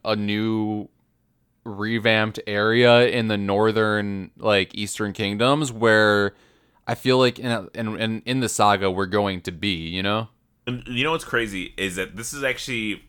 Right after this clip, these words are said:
Speaker 2: kind of a dangerous saga for the Alliance. It's because, honestly, when Gilneas was a kingdom,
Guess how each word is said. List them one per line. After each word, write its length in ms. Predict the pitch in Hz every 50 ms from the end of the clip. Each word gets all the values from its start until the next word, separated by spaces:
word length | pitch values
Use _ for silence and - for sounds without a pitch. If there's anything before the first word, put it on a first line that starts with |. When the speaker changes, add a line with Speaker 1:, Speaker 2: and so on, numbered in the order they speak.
| _ _ _ _ _ _ _ _ _
Speaker 2:
kind 260 | - - - 120 127 135
of 120 | 131 117
a 60 | 117
dangerous 680 | 95 82 - 104 104 101 104 107 101 104 110 110 104 -
saga 440 | - - 101 92 98 104 95 98 87
for 180 | - 101 90 85
the 140 | 85 82
Alliance. 720 | 78 76 78 78 87 101 104 95 78 69 - - - - - -
It's 180 | 117 117 123
because, 320 | 120 123 - 185 196 170 -
honestly, 680 | - 110 117 135 160 202 202 - 220 220 240 262 - - - - - - - - -
when 600 | - 107 110 135 160 185 214 233 226 226 220 185 - - - - _ -
Gilneas 800 | 123 143 151 147 135 123 139 143 147 139 120 104 92 95 - - 104
was 280 | 95 90 98 104 107
a 60 | 123
kingdom, 720 | 107 - - 143 151 165 160 120 107 85 76 76 73 69